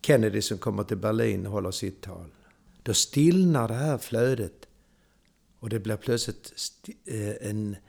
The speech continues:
en stund av besinning och efters-, eftertanke.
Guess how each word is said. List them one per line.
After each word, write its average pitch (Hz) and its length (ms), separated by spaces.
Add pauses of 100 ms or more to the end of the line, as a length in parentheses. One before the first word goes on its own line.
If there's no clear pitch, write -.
(360)
en 95 420
stund 104 540
av 92 280 (540)
besinning 90 800
och 82 140 (200)
efters-, 120 760
eftertanke. - 840